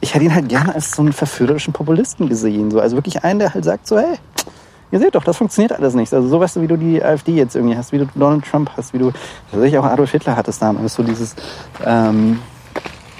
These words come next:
äh, der halt einfach Stimmung macht, der halt einfach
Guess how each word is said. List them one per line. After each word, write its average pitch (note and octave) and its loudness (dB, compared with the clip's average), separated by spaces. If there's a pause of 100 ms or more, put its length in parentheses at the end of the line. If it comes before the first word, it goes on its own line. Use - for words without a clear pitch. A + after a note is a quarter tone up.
(580)
äh, A#2+ 4 (1120)
der C3+ 0
halt F3+ 0
einfach F#3 -2
Stimmung B3+ -2
macht, - -6 (240)
der C#3+ 0
halt - -4
einfach D#3+ 0